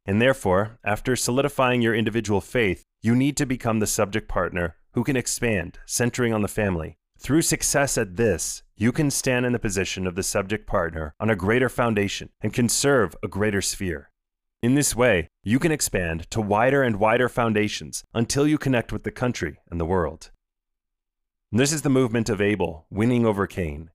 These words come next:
If you cannot win over Cain, you cannot become Abel. You become Abel after you win over Cain. It is not a relative position. The Abel realm is established after you have won over and made unity with Cain. Otherwise,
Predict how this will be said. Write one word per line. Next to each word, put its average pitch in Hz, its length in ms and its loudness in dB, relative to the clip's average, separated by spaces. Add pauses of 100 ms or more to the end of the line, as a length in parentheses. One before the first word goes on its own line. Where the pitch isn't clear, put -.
(480)
If 110 140 0
you 139 80 4
cannot 156 340 2
win 143 140 2
over 131 180 2
Cain, 131 300 0
you 120 140 2
cannot 139 400 -2
become 110 340 -2
Abel. 90 320 -2 (480)
You 110 180 0
become 147 280 2
Abel 98 400 2
after 131 320 0
you 120 120 2
win 101 160 0
over 92 200 0
Cain. 82 440 -10 (540)
It 107 100 -4
is 113 140 2
not 123 180 4
a 139 40 6
relative 120 400 2
position. 92 480 -6 (500)
The 135 140 2
Abel 160 240 4
realm 101 260 4
is 101 120 0
established 123 600 0
after 131 260 -2
you 135 120 4
have 127 120 2
won 113 220 0
over 107 640 0
and 101 140 0
made 117 180 -2
unity 110 380 0
with 87 180 -4
Cain. 87 380 -12 (520)
Otherwise, 107 480 4